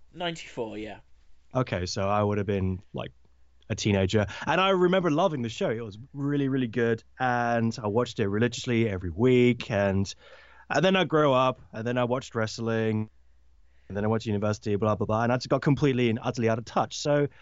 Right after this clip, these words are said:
Speaker 2: I don't know if it holds up now, if it's as good as it is now as it was back then, you know?
Speaker 1: Well, that's what we plan to find out, because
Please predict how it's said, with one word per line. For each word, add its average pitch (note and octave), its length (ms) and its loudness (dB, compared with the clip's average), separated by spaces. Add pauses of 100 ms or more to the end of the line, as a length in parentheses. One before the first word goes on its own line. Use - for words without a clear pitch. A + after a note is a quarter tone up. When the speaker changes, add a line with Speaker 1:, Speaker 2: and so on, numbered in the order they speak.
(160)
Speaker 2:
I D3+ 100 0
don't G#3 340 0
know D#3+ 440 0 (260)
if D#3 260 -2
it D3 140 0
holds D#3 400 0
up B2 220 0
now, A#2+ 540 0 (840)
if B2+ 160 -4
it's D#3 160 -2
as A#2+ 140 -6
good D3 180 2
as C3+ 140 0
it B2 100 -2
is A#2 180 -4
now A2+ 280 0
as G#2 140 -8
it G2 60 -8
was G2+ 200 -10
back G#2 240 -6
then, F#2 220 -10
you F#2 40 -12
know? B2 180 -6 (460)
Speaker 1:
Well, G#3 220 4
that's A3 240 -2
what B3+ 100 -4
we G#3 100 -6
plan G#3+ 260 -10
to F3 100 -14
find F#3 360 -8
out, C#3+ 380 -4
because C3+ 400 -8